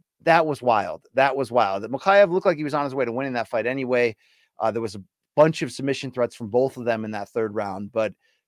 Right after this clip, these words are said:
for him to score that, and, you know, he could ba-, he could barely stand after the win, yet he's still jumping up on the cage and celebrating. That's somebody to watch at flyweight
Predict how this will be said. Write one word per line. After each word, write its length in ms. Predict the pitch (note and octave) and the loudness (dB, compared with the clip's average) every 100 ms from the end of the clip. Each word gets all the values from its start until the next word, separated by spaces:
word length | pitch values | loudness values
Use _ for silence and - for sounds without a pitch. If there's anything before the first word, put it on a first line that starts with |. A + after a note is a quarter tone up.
| _ | _
for 120 | C3 | -4
him 240 | D3 F3 | -2 -2
to 80 | D3+ | -4
score 460 | - - D3+ D#3 D3+ | -10 -8 0 2 4
that, 360 | C3+ B2+ A#2+ | 4 4 2
and, 260 | - A#2 A2+ | 0 -4 -4
you 60 | B2+ | -4
know, 80 | |
he 80 | A2+ | -6
could 160 | C3 A#2+ | -8 -12
ba-, 100 | B2+ | -14
he 160 | - D3+ | -12 -12
could 100 | G3+ | -2
barely 220 | F3+ A#2 | 0 -2
stand 460 | - - G3 B3+ E3 | -6 -6 -4 -2 -4
after 260 | A2 - | -6 -8
the 100 | A2+ | -8
win, 220 | A2+ A#2+ A2+ | -2 -2 -2
yet 120 | B2+ | -6
he's 120 | B2 | -8
still 200 | - D3+ | -4 -4
jumping 320 | A#2+ C#3 B2 | 0 -2 -2
up 120 | B2 | -4
on 140 | B2 A#2 | -4 -6
the 60 | |
cage 340 | A2 C3+ B2 G#2+ | -6 -4 -4 -6
and 80 | G#2 | -4
celebrating. 580 | B2+ A#2+ A2 G#2 G2+ _ - - - _ - | -2 -2 -2 -4 -8 _ -18 -18 -20 _ -16
That's 180 | D#3 | -12
somebody 260 | - A2+ G#2+ | -10 -10 -10
to 60 | G2 | -10
watch 280 | G2+ G2+ | -10 -10
at 80 | E2+ | -18
flyweight 540 | - G2+ G2 G2 F2+ | -12 -10 -8 -10 -12